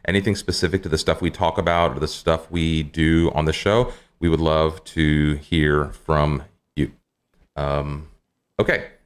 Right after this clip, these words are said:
so that's it. Last, last thing is, you know, we are, okay, we already did the upcoming events. So yeah, like and subscribe. Um, that really does help YouTube spread the word. So I think it's, like, seventy-five percent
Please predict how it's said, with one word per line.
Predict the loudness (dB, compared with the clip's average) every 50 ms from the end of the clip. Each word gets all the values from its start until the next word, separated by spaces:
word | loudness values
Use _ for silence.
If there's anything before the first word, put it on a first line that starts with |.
| _ _
so | _ 0 2 2 2 0 -6 -16 _ _ _ _ _ _ _ _ _ _ _ _
that's | -2 -2 0 0
it. | -2 -2 -2 -8 -18 _ _ _ _ _ -2
Last, | -2 -2 -2 -4 -12 _ _ _ _ _
last | -2 0 0 0 0
thing | 0 0 2 2
is, | 2 0 -2 -2 -2 0 2
you | 2 4
know, | 2 2
we | 2 2
are, | 2 2 2 0 0 -2
okay, | -4 -4 -2 0
we | 0
already | 0 0 0 0
did | 0 0 0
the | 2 2
upcoming | 2 2 0 -2 0 0
events. | 0 0 0 0 0 0 -2
So | 0 2 2 2 0 -4 -14 -20 -6 _
yeah, | 0 2
like | 2 4 2 2 2
and | 0 -2
subscribe. | -2 -4 -6 -2 0 0 2 4 4 2 2 0 -4 -12 -18 _ _ _
Um, | 0 2 4 4 4 4 4 2 2 0 0 -2 -4 -6 -14 -20 _ _ _ _ _ _ _
that | 0 2
really | 4 4 2 4
does | 2 2 2 2
help | 0 0 2 2
YouTube | 0 0 0 2 2 2 4 2 2 -2 -6 -16 _ _
spread | -12 -6 -2 0 0 0
the | 0
word. | 0 2 2 2 0 -2 -6 -14 _ _ _ _
So | _ 0 2 4 4 4 4 4 4 2 2 0 0 0
I | -2 0
think | 0 0
it's, | -2 0
like, | -2 -4
seventy-five | -2 -2 -2 -2 0 0 0 -2 0 0 -2 -2
percent | -2 -6 -4 0 0 0 0